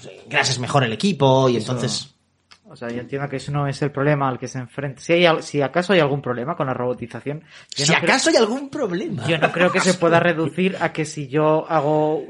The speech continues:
Speaker 2: yo empaqueto cajas y va a haber una máquina que se empaqueta,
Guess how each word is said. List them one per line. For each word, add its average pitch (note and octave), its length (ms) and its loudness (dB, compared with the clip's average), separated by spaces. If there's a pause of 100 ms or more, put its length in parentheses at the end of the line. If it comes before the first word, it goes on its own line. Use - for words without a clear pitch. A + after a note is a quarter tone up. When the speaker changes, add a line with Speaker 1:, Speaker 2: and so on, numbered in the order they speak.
(200)
Speaker 2:
yo D#3 160 2
empaqueto D#3 760 2
cajas D#3 500 -2
y D3+ 160 -6
va C#3+ 80 0
a C#3+ 40 2
haber D3 120 -2
una D#3 80 -2
máquina D3+ 320 -2
que C#3+ 80 -8
se D3+ 80 -6
empaqueta, D3 600 -4